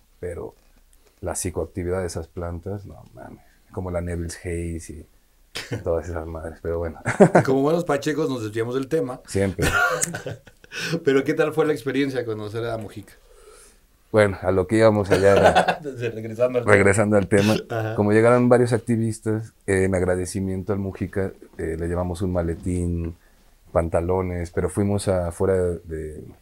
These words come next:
Speaker 1: Presidencia, ya todos fumando, y en eso sale el de seguridad y todos así, "y ya valió verga".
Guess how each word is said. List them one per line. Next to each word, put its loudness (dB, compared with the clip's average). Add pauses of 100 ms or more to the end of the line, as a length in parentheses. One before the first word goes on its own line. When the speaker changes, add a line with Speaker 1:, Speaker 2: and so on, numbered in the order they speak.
(460)
Speaker 1:
Presidencia, -6
ya -10
todos -10 (140)
fumando, -10 (560)
y -8
en -2
eso -2
sale -2
el -2
de -4
seguridad -6
y -4
todos -12
así, -20
"y -14
ya -14
valió -10
verga". -8